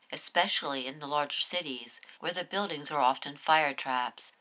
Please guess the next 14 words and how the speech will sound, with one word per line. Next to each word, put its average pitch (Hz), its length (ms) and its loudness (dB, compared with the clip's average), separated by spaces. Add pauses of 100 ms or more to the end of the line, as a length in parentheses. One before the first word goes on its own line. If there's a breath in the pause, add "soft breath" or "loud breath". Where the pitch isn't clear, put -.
(180)
to 208 120 -8
take 202 240 -4
measures 185 480 0
for - 160 -6
the 156 100 -2
greater 151 380 -4
protection 147 580 -2
of 135 100 -6
the 143 80 -6
children 139 480 -4
from 135 180 -14
a 143 60 -6
similar 135 500 -2
fate. 139 420 -4